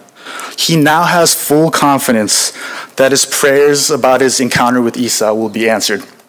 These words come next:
and God will look after him. So we see in this passage, you know, many, many things. We see one of struggle,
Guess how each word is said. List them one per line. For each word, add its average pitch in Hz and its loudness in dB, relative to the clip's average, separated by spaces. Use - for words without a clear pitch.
and 165 2
God 131 2
will 123 0
look 120 2
after 117 2
him. - -2
So - 0
we 190 2
see 240 2
in 240 4
this 226 2
passage, 185 0
you 143 2
know, 139 2
many, 151 2
many 139 2
things. 113 0
We 131 0
see 143 0
one 143 2
of 151 2
struggle, 160 2